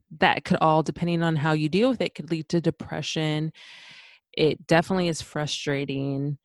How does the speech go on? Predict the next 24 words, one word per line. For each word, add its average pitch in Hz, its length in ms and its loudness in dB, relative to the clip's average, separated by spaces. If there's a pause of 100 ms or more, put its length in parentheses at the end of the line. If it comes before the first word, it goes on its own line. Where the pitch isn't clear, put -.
(460)
However, 180 840 4
I 160 140 4
find 156 320 0
it 151 160 2
refreshing - 1300 -4 (500)
at 151 140 -2
the 143 100 -4
same - 320 -6
time. - 580 -6 (420)
And 170 120 4
what 180 120 4
I 185 80 4
mean 190 200 0
by 170 100 4
refreshing 151 720 0
is 139 140 -4
that 135 180 -4
a 147 80 -2
lot 143 420 0
of 170 120 0
things 139 420 -4
are 147 100 -2
being 139 260 -6
exposed. 151 960 -4